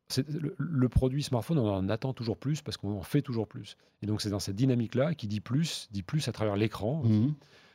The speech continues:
Speaker 1: Euh, mais de la même façon qu'aujourd'hui, il y a toute une gamme de smartphones chez Huawei qui commence de l'entrée de gamme jusqu'au très haut de gamme, on va rajouter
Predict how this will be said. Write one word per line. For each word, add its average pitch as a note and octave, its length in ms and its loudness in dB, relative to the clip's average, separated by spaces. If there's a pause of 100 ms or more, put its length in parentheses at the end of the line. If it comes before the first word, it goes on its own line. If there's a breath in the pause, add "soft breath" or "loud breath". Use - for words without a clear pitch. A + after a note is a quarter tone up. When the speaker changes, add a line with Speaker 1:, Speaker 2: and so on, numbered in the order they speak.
(180 soft breath)
Speaker 1:
Euh, F#2 360 0
mais G2 220 -2
de G2 60 2
la B2 60 6
même D#3 60 2
façon D3 240 0
qu'aujourd'hui, A2+ 360 0
il - 20 0
y G2+ 60 2
a - 20 -2
toute - 180 -6
une G#2 120 -2
gamme A2 420 2
de G2 60 -6
smartphones G#2 460 -2
chez G2+ 100 -4
Huawei G#2 340 2
qui - 120 -8
commence G2+ 400 -2 (380 soft breath)
de F#2 60 -4
l'entrée G#2 300 0
de G#2+ 60 -4
gamme A#2 200 2
jusqu'au F#2 240 -8
très - 160 -6
haut A2+ 80 2
de F#2 60 -6
gamme, C#3 240 4 (360 soft breath)
on G2+ 60 -2
va F#2 200 2
rajouter C3 680 0